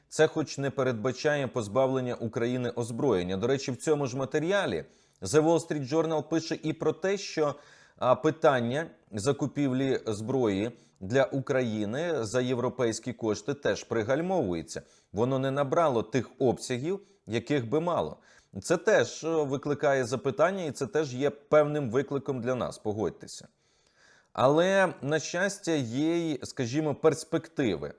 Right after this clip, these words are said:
між Україною та С Ш А, тому що С Ш А виділяють два мільярди доларів на постачання дронів зі штучним інтелектом для України.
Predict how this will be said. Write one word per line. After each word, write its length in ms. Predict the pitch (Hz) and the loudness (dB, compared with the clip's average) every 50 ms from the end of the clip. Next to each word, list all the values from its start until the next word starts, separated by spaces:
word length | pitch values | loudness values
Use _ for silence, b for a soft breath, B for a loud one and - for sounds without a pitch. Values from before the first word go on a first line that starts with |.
| b b b b b - | b b b b b -4
між 260 | 110 127 120 - - | -2 -2 -2 -2 -2
Україною 720 | - 139 117 - 135 131 131 127 123 113 101 98 92 92 90 | -4 -4 -2 0 0 0 0 0 0 -2 -2 -2 -2 -4 -4
та 140 | - - 117 | -2 -4 -4
С 100 | 107 - | -4 -4
Ш 180 | - - 160 | -4 -2 0
А, 160 | 180 196 185 - b b b b b b b _ | 0 0 -2 -6 b b b b b b b _
тому 240 | - 123 135 156 151 | -4 -2 0 0 -2
що 180 | - - 147 131 | -2 -2 -4 -4
С 180 | - - 143 | -2 -4 -4
Ш 180 | 127 - - 175 | -4 0 2 2
А 60 | 170 | 2
виділяють 680 | 151 147 139 117 127 135 139 147 151 147 135 113 98 | 2 2 -2 -2 -2 -2 -2 0 0 -2 -2 -4 -4
два 260 | 90 104 110 151 151 | -4 0 2 4 4
мільярди 600 | 143 131 127 123 120 113 120 113 110 104 92 104 | 4 2 0 -2 0 2 2 2 2 2 0 -2
доларів 500 | 98 90 127 147 170 180 180 170 170 165 165 B B B B - | -2 0 0 0 0 0 0 0 -2 -4 -4 B B B B -2
на 200 | 113 139 156 139 | 2 2 2 2
постачання 920 | - 139 139 - - - 135 - - - 151 156 160 165 165 165 156 127 | 2 -2 -4 -4 -2 -6 -6 -6 -4 0 2 2 2 2 0 -2 -2 -2
дронів 500 | 101 90 120 143 156 170 170 165 156 127 | 0 0 0 2 2 2 0 0 -4 -4
зі 180 | 101 123 107 107 | -2 -4 -4 -4
штучним 520 | - - - 143 131 - - 143 139 - | -4 -6 -4 -4 -4 -4 -4 -6 -4 -4
інтелектом 680 | - 131 117 - 117 117 123 123 123 - - 120 113 98 | -4 -6 -2 0 0 2 2 2 0 -2 -4 -4 -2 0
для 120 | 107 113 | 0 -2
України. 680 | - - 110 98 - 107 110 107 98 85 73 71 - | -2 -2 -8 -4 -2 -2 0 0 -2 -4 -6 -8 -14